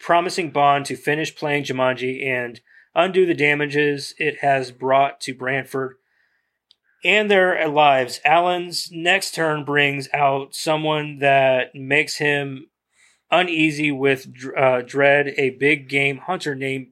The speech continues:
Van Pelt, who is intent on hunting and killing Alan for reasons that he cannot understand,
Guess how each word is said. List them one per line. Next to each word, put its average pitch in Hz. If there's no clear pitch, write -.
Van 131
Pelt, -
who 135
is 127
intent 165
on 127
hunting 180
and 135
killing 151
Alan 131
for 123
reasons 139
that 123
he 170
cannot 156
understand, 185